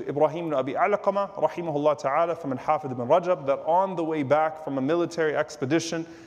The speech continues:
he says, "قَدْ جِئْتُمْ مِنَ الْجِهَادِ الْأَصْغَرِ فَمَا فَعَلْتُمْ فِي الْجِهَادِ الْأَكْبَرِ."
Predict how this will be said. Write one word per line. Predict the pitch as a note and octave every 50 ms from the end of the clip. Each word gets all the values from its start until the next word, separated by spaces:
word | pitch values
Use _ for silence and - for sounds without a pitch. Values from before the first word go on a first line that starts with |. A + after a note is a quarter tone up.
| - - -
he | D#3+
says, | D#3 - E3+ D#3 C#3
"قَدْ | - - D3+ C#3+ C3
جِئْتُمْ | B2+ F#3 F#3+ F#3+ - - D#3 D3+
مِنَ | D#3 D3+ C#3+ C3+ B2
الْجِهَادِ | C3 C#3 B2+ C#3+ D#3 D#3 C#3+ C#3+ C3+ -
الْأَصْغَرِ | C#3 E3 D#3 - - D#3 D3+ D3 D3+ C#3+ - - - - - - -
فَمَا | - F#3 F3+ F3 E3 D#3 -
فَعَلْتُمْ | D#3 C#3+ B2+ D3 D#3 C#3 - D3 C3+ -
فِي | - C3+ B2
الْجِهَادِ | A#2 B2 A#2 B2+ C3 B2 B2 A#2+ -
الْأَكْبَرِ." | F3+ F3+ - - D#3+ E3+ E3+